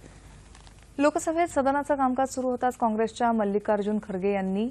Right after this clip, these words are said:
पंतप्रधानांच्या या कथित वक्तव्याबाबतचा मुद्दा उपस्थित केला. पंतप्रधानांनी या वक्तव्याबाबत माफी मागावी, अशी विरोधकांनी मागणी केली. तृणमूल काँग्रेस, डावे पक्ष, राजद, अण्णा द्रमुकचे सदस्यही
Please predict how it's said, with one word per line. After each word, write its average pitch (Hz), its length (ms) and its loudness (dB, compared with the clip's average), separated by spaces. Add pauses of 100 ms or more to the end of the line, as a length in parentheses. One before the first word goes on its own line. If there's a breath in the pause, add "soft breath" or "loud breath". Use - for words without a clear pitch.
(140)
पंतप्रधानांच्या 202 760 -2
या 233 140 4
कथित 220 380 -2
वक्तव्याबाबतचा 190 920 0
मुद्दा 185 260 -2
उपस्थित 220 420 -4 (100)
केला. 220 180 0 (460 loud breath)
पंतप्रधानांनी 294 760 2
या 240 100 4
वक्तव्याबाबत 214 840 0
माफी 185 360 -2
मागावी, 185 460 0 (100)
अशी 208 260 -4
विरोधकांनी 190 600 0
मागणी 165 340 -2
केली. 147 240 -2 (560 loud breath)
तृणमूल 220 320 4
काँग्रेस, 226 480 0
डावे 185 300 0
पक्ष, 208 300 -4
राजद, 196 560 0 (360)
अण्णा 190 260 2
द्रमुकचे 214 420 -2
सदस्यही 202 540 -2